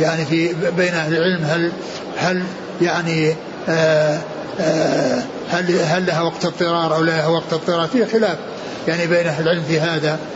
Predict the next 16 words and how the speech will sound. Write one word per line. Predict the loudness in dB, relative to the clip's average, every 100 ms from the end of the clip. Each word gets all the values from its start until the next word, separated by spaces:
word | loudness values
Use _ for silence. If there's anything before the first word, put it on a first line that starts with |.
| -10 -10 -2
ولكن | 2 4 2 2 2
لا | 2
تؤخر | 2 0 0 -2 -2 -4 -10 -8 -4
الصلاة | -2 0 0 0
عن | -2 -2
نصف | 0 0
الليل، | 2 0 -2 -8 -10 -10 -10 -10 -2
لا | 0 0
تؤخر | 2 2 2 0
الصلاة | 2 2 2 0
عن | 0
نصف | 2 2
الليل، | 4 6
وإذا | 6 4 2 0 -4 -8 -6
حصل | -2 0 2 2
اضطرار | 2 0 0 0 2 2